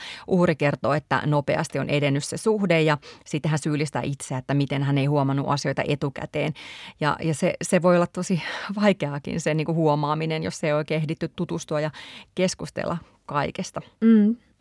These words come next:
Speaker 1: Ja sit voi tulla vaikka niinku tosi nopeasti lapset, ja sehän on just tämmönen paikka, kun naiselta tulot putoaa, niin,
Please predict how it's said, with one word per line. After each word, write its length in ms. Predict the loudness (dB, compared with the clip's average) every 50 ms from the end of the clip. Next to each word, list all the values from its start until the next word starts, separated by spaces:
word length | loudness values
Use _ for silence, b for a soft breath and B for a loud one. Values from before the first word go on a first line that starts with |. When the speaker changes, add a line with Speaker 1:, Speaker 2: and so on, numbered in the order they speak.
| -4 2
Speaker 1:
Ja 100 | 2 4
sit 180 | 4 4 2 2
voi 100 | 2 2
tulla 140 | 2 2 2
vaikka 200 | 0 -2 -2 -2
niinku 140 | -2 -2 -4
tosi 200 | -6 -4 -2 -2
nopeasti 380 | -2 -2 0 -2 -4 -2 -2 0
lapset, 500 | 2 4 4 2 2 -2 -6 -6 -8 -8 -12 B B B B B B B
ja 120 | B -4 -2
sehän 260 | 0 0 2 2 2 0
on 80 | 0
just 140 | -2 -6 -6 -4
tämmönen 280 | -2 0 0 0 -2 -4
paikka, 280 | -4 -6 -6 -6 -6 -4
kun 160 | -2 0 0
naiselta 340 | 2 0 0 -2 -4 -4 -4
tulot 280 | -2 0 0 0 0 -2 -6
putoaa, 380 | -8 -6 -4 -2 0 0 0
niin, 160 | 0 -2 -4